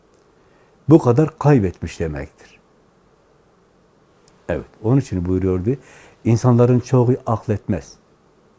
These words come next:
Aklını kullanmıyor, anlamaya çalışmıyor. İnsanların çoğu şükretmiyor.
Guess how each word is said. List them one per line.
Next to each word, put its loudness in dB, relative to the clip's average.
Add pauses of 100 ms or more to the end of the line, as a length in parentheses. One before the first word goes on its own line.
(300)
Aklını 2
kullanmıyor, 2 (480)
anlamaya 4
çalışmıyor. -8 (1120)
İnsanların 2
çoğu 2
şükretmiyor. -4